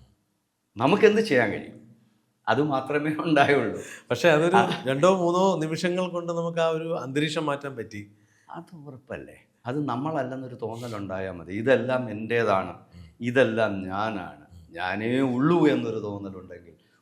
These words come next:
Speaker 1: ഒന്നും മാറത്തില്ല. ഞാനൊന്നുമല്ല, നീയേ ഉള്ളൂ, അല്ലേ?
Speaker 2: അതെ.
Speaker 1: നീയേ ഉള്ളൂ. ഒരിക്കൽ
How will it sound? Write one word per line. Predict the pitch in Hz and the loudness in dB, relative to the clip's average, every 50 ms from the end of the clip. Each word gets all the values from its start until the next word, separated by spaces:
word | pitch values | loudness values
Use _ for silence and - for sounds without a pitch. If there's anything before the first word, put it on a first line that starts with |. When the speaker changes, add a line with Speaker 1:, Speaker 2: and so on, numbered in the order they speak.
| _ _ | _ _
Speaker 1:
ഒന്നും | 95 98 98 101 101 98 95 | -12 -10 -8 -6 -6 -6 -6
മാറത്തില്ല. | 90 90 85 85 85 82 - - 82 82 80 | -6 -4 -4 -6 -6 -10 -12 -14 -16 -16 -16
ഞാനൊന്നുമല്ല, | 80 85 90 95 101 101 101 101 104 107 104 104 98 98 95 90 90 90 90 87 85 - - - - _ _ _ _ _ _ _ _ _ _ _ _ _ _ _ _ _ _ _ _ _ _ _ _ _ _ _ _ _ _ _ _ _ _ _ _ _ _ _ _ _ _ _ 104 | -12 -10 -10 -8 -8 -8 -8 -8 -10 -10 -8 -8 -6 -6 -6 -8 -8 -8 -8 -8 -8 -8 -12 -16 -20 _ _ _ _ _ _ _ _ _ _ _ _ _ _ _ _ _ _ _ _ _ _ _ _ _ _ _ _ _ _ _ _ _ _ _ _ _ _ _ _ _ _ _ -8
നീയേ | 101 101 104 107 117 123 135 147 160 170 175 | -6 -4 -2 -2 0 4 6 6 8 8 6
ഉള്ളൂ, | 160 139 120 110 104 98 - - - - - - - - _ _ _ _ _ _ _ _ _ _ _ _ _ _ _ _ | 6 4 2 0 -4 -6 -8 -12 -14 -18 -20 -20 -20 -20 _ _ _ _ _ _ _ _ _ _ _ _ _ _ _ _
അല്ലേ? | 95 95 85 78 - - _ _ _ _ | -8 -6 -6 -8 -10 -14 _ _ _ _
Speaker 2:
അതെ. | - - - - _ _ _ _ _ _ _ _ _ _ - | -20 -20 -20 -20 _ _ _ _ _ _ _ _ _ _ -6
Speaker 1:
നീയേ | 120 113 123 135 147 156 170 | -2 2 6 6 8 8 8
ഉള്ളൂ. | 175 170 147 147 143 131 | 6 6 4 2 2 0
ഒരിക്കൽ | 123 120 127 127 135 147 131 | 0 0 -2 4 6 6 8